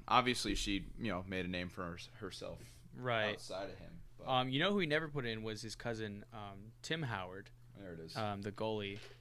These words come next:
Speaker 2: for the, uh, Seattle Sounders.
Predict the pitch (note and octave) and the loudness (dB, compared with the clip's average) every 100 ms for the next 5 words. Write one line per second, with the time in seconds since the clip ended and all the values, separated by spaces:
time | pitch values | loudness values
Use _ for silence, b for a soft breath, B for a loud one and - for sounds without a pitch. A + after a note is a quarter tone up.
0 | - G2+ G2 G2 F#2+ F#2+ G2+ - - - | -10 -6 -6 -6 -6 -8 -10 -12 -18 -18
1 | - - - - - - - - - G#2 | -18 -16 -16 -16 -16 -16 -14 -8 -2 -2
2 | G2 - G2+ G2 F#2+ - - | -4 -6 -6 -6 -8 -8 -10